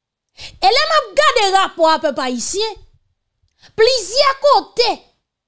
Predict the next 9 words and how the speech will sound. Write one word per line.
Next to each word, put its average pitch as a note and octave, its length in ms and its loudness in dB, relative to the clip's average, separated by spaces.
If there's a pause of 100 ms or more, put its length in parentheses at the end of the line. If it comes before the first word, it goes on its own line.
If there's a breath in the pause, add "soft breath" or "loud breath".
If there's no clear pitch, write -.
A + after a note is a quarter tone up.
(240)
yo F#4 180 0
souligné G4 680 2
yo E4+ 160 6
dou. D#4 520 0 (920)
Eh D4+ 80 2
bien, B3+ 540 -4 (840 soft breath)
Jimmy C5 440 2
Cherizier F4+ 720 0
Barbecue C#4+ 540 -2